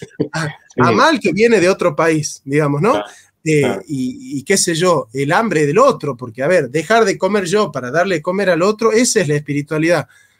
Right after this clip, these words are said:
Speaker 2: Ujú.
Speaker 1: Darme de comer a mí mismo, ¿qué tiene de espiritual? Digamos, ¿no?
Speaker 2: Claro.
Speaker 1: Entonces, me parece que la espiritualidad como, eh, la ética, hecho intersubjetivo de la apertura hacia el totalmente otro como el diferente, eh, justifica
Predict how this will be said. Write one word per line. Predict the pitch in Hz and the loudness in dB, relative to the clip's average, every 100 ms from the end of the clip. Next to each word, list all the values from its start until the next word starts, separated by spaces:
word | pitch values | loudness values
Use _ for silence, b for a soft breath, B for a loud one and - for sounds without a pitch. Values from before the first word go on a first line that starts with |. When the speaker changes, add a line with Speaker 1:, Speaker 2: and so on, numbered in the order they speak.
| b | b
Speaker 2:
Ujú. | 151 | -2
Speaker 1:
Darme | 170 233 208 | 0 2 2
de | 170 | 0
comer | 165 175 196 185 | 0 0 2 2
a | |
mí | 196 226 | 2 2
mismo, | 269 226 196 254 | 2 2 2 0
¿qué | - 208 | -2 -2
tiene | 202 196 165 | 0 0 0
de | 156 | -2
espiritual? | 151 156 156 175 139 - _ _ - | -2 -4 -2 -2 -2 -8 _ _ -8
Digamos, | 135 135 131 | -4 -4 -4
¿no? | 175 | -2
Speaker 2:
Claro. | 220 208 | 0 0
Speaker 1:
Entonces, | 180 151 B B _ | -2 -6 B B _
me | 156 | -8
parece | 151 190 220 214 208 | -2 2 2 0 -2
que | 208 220 160 | 0 0 2
la | 156 | -2
espiritualidad | 165 196 196 202 196 214 233 226 | -2 -4 -4 -2 0 2 2 2
como, | 170 175 196 196 b b b - | 0 0 0 -2 b b b -6
eh, | 147 139 135 147 | -4 -2 -4 -6
la | 131 139 - | -4 -4 2
ética, | 214 247 190 151 147 | 2 2 -4 -4 -2
hecho | 190 220 226 185 | 0 0 2 0
intersubjetivo | 214 202 170 151 175 156 185 - 226 190 156 170 _ - | 0 0 -2 -2 -6 -4 -6 -2 0 0 0 -2 _ -6
de | 143 | -2
la | 147 | 0
apertura | 156 196 196 - 285 196 156 | 0 0 0 0 2 2 2
hacia | 151 - 143 | -2 -4 -4
el | 131 | -2
totalmente | - 180 208 202 214 208 202 | -2 0 0 0 0 0 2
otro | 214 220 165 | 2 0 -4
como | 147 139 135 | -6 -6 -6
el | 123 | -6
diferente, | 156 - 190 247 202 151 147 b b b b _ _ _ _ _ _ _ - | -6 -2 0 2 0 -4 -4 b b b b _ _ _ _ _ _ _ 2
eh, | 214 | 4
justifica | 214 214 208 226 247 277 - 233 | 4 0 2 0 2 0 2 0